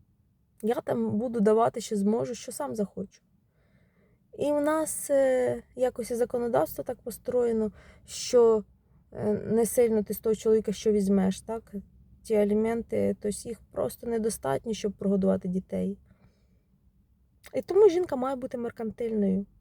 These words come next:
з самого початку. Я, наприклад, дуже шкодую, що я не була такою. Це здоровий смисл.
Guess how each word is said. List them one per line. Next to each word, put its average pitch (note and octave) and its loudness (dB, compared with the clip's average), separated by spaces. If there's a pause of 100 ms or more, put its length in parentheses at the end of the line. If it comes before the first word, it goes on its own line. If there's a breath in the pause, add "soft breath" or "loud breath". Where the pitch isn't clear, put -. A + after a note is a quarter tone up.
(120)
з - -14
самого A3 0
початку. - -10 (1900)
Я, A#3+ 4
наприклад, A3 -2
дуже G#3+ 0
шкодую, A3 -6
що - -10
я G#3 -2
не G3+ 2
була G3 0
такою. G3+ -10 (1200)
Це D#4+ 0 (480)
здоровий A3 2
смисл. - -8